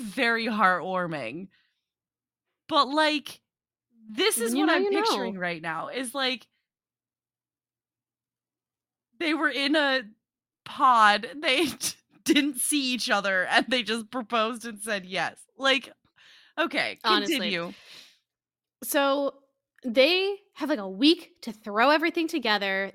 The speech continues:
Speaker 2: They are having a real quick turnaround from that proposal to wedding.
Speaker 1: Whoa, pause. I'm sorry. <laughs> I'm sorry. You just keep throwing shit at me like it's casual banter. A week?
Speaker 2: Yeah, no, they,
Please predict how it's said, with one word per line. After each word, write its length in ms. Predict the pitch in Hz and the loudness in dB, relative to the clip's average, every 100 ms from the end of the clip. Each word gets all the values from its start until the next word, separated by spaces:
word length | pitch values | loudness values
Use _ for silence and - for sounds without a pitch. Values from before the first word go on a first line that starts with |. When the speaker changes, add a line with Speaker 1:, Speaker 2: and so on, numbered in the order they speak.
| - | -2
Speaker 2:
They 220 | 214 208 | 0 2
are 100 | 208 | 0
having 300 | 208 214 202 | 0 0 0
a 80 | 190 | -4
real 260 | 208 269 | 0 2
quick 260 | 302 330 311 | 2 0 0
turnaround 460 | - 294 262 233 233 | 0 0 2 2 2
from 140 | 233 | -2
that 120 | 226 | -4
proposal 420 | 226 220 220 233 240 | -4 -8 -6 -6 -10
to 260 | - 220 | -10 -8
wedding. 300 | 190 165 156 | -6 -6 -4
Speaker 1:
Whoa, 340 | 294 294 294 262 | 4 8 8 8
pause. 400 | - 294 233 214 | 4 8 8 6
I'm 140 | 190 233 | 0 -2
sorry. 420 | 214 190 170 175 | 0 -2 -2 -2
<laughs> 40 | - | 2
I'm 200 | 330 262 | 2 2
sorry. 300 | 349 269 226 | 4 4 2
You 240 | 214 269 | 0 -2
just 280 | 403 427 - | -2 -4 -6
keep 220 | 370 302 | -6 -6
throwing 840 | - 359 294 240 359 415 453 370 254 | -6 -8 -6 2 4 6 4 -2 -4
shit 320 | - 330 233 | -4 -4 -4
at 160 | 220 202 | -6 -8
me 300 | 202 196 190 - _ | -14 -14 -16 -20 _
like 260 | 311 330 320 | 0 0 0
it's 200 | 285 - - | -4 -6 -12
casual 760 | - 392 392 359 269 403 392 | 2 6 8 6 2 -2 -2
banter. 720 | 269 349 403 - - 208 190 - _ _ _ _ 285 | 2 2 0 -4 -6 -4 -4 -6 _ _ _ _ 8
A 600 | 277 247 277 262 - 269 | 10 10 8 6 4 4
week? 520 | 339 508 - - - _ _ _ _ - - - | 2 0 -6 -16 -16 _ _ _ _ -20 -20 -6
Speaker 2:
Yeah, 120 | 269 269 | 2 4
no, 120 | 262 | 4
they, 460 | 214 233 302 359 | 4 4 6 2